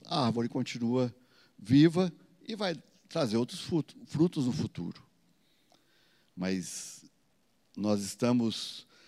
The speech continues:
falando de um arrependimento e eu quero confessar para vocês os, os meus dois maiores pecados.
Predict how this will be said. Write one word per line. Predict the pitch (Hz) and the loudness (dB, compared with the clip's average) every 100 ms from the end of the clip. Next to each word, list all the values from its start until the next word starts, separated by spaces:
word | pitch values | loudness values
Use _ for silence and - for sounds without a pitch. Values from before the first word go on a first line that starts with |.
| - _ | -20 _
falando | - 101 110 127 101 | 0 2 4 4 2
de | 95 | 0
um | 110 | 0
arrependimento | 104 - 107 87 95 127 127 110 | 0 0 -2 -2 -2 -2 -2 -2
e | |
eu | 98 | -4
quero | - 120 123 120 107 - - - - - - - _ _ _ - | 2 4 4 4 0 -4 -18 -20 -20 -20 -20 -20 _ _ _ 0
confessar | 135 131 127 - 135 | 4 8 6 6 2
para | - | 2
vocês | 127 123 - 131 131 135 110 | 0 0 0 0 2 2 -2
os, | 120 - - - | -8 -12 -16 -10
os | 110 101 | -8 -4
meus | 131 131 95 | 0 0 2
dois | 120 156 127 | 2 2 0
maiores | 131 113 117 | -2 -2 -2
pecados. | - 160 - 113 87 80 - - | -6 -8 -4 -6 -6 -10 -16 -18